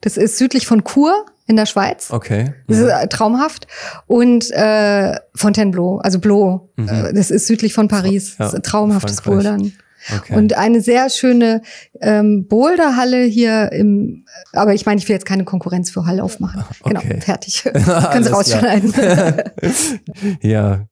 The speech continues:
Speaker 2: Wir sind schon fast am Ende von unserem Podcast. Wir kommen noch zum vierten Akt, also nach Bouldern jetzt, äh, Akt Nummer vier. Und da würde ich gerne noch mal so ein bisschen drauf eingehen. Sie haben ja lange Zeit in Berlin gelebt und in anderen großen Städten.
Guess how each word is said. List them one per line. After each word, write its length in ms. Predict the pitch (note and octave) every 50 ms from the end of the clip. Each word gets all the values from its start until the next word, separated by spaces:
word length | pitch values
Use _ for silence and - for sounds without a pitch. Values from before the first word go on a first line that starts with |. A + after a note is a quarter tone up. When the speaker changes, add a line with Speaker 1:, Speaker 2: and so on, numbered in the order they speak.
| _ _ _ D#3+ D3+ _ - -
Speaker 2:
Wir 180 | - A#2 C3 C3+
sind 200 | B2 D3+ D#3 D#3
schon 160 | - D#3+ D3
fast 360 | C3+ - C#3 C3+ D#3+ - -
am 100 | B2+ B2+
Ende 240 | D#2+ E2+ B2 C3 B2
von 160 | - - A2+
unserem 260 | G#2 G#2 G#2 F#2+ A2 G2+
Podcast. 580 | - A2+ G#2+ - - - B2+ B2+ C3 - -
Wir 120 | A#2 A#2 A2
kommen 240 | - - B2+ C3 C#3
noch 140 | B2+ A#2 -
zum 340 | - - - A#2 A2 A2 - -
vierten 380 | - - - C3+ - - G#2
Akt, 460 | - - A2 A2+ - - - - - - -
also 420 | - G2 F#2+ F#2+ G2 G2 G#2 A#2 - _
nach 320 | - A#2 G2+ G2+ G2 - -
Bouldern 420 | - G#2+ G#2 A2+ A#2+ B2 B2 A#2+
jetzt, 300 | A2+ G#2+ G#2+ - - -
äh, 120 | - - - - -
Akt 220 | - A2+ - -
Nummer 240 | - A#2 A#2 A#2 A2
vier. 320 | - - C3 C3+ D3 D#3+ D#3+ - - - - - - -
Und 500 | - A#2+ A#2+ B2 B2 B2 B2 - - - _
da 220 | - A2+ A#2 B2
würde 120 | D3+ D#3 C#3
ich 60 | C3 -
gerne 140 | C#3 B2+ B2+
noch 100 | C3 C3
mal 120 | C3+ B2
so 120 | A#2 A#2+
ein 40 | B2
bisschen 600 | A2+ A#2 - - - A#2 A2+ A2+ A2 G#2+ G#2+ G2+ - _ _ _ _
drauf 360 | - - - A2 G#2+ - -
eingehen. 540 | - A2 A2+ B2+ B2+ C3 C3 C3 C3 B2+ - - _ _ - - - _
Sie 140 | - G#2+ A2
haben 120 | A2+ A#2
ja 60 | A#2 A2
lange 260 | G#2 G#2+ A#2+ B2+ B2
Zeit 300 | - - - A2+ G#2+ G2+
in 100 | G#2 G2+
Berlin 320 | G2 G#2 G2+ G#2+ A#2+ C3 C3+
gelebt 540 | C#3 C3 B2+ C3 C3+ - _ - - - - -
und 280 | - A2 G#2+ G#2+ G2+
in 120 | F#2+ F2+ -
anderen 400 | - A2 A2+ A2+ A#2 G#2 G#2+ G2+
großen 380 | - - A2 A2 A2 - A2 F#2+
Städten. 480 | - - - G#2 G#2 - - C#3+ C#3+